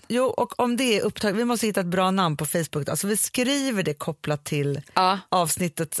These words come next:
Speaker 1: alltså, på Instagram,
Speaker 2: Tänk
Speaker 1: tänker
Speaker 2: bara
Speaker 1: jag.
Speaker 2: skriva av sig. Du vet, jag tycker inte en enda kille får vara där.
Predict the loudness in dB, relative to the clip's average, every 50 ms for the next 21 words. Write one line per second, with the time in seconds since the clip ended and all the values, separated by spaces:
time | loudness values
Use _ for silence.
0 | -2 -2 0 0 -2 -2 -2 -2 0 0 0 0 0 0 0 0 0 0 0 0
1 | 0 0 0 2 0 2 2 2 2 2 2 2 0 0 -2 -2 -4 -8 -16 -20
2 | -20 _ -2 -2 -2 -2 0 -2 -2 0 -2 -4 -6 -6 -4 -2 0 0 0 0
3 | 0 2 2 2 2 2 0 0 -2 -2 -2 -4 -6 -6 -6 -6 -6 -6 -4 -4
4 | -6 -8 -10